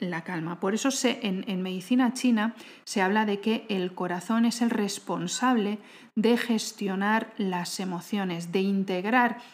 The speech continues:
esas emociones que nos llegan para saber manejarlas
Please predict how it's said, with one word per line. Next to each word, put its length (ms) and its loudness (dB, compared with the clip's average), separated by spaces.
esas 300 0
emociones 460 2
que 160 -6
nos 240 -6
llegan 420 2
para 200 6
saber 460 2
manejarlas 1040 2